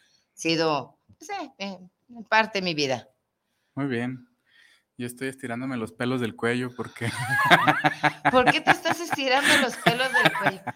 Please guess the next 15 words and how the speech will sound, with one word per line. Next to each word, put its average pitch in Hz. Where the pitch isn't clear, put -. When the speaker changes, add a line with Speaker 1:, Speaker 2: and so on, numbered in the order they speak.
Speaker 1:
No, 247
a 247
mí 220
se 233
me 240
están 233
Speaker 2:
Es -
Speaker 1:
saliendo 226
Speaker 2:
que, 123
Speaker 1:
los 110
pelos 104
por 175
acá 160
también. 175
Speaker 2:
eh, 110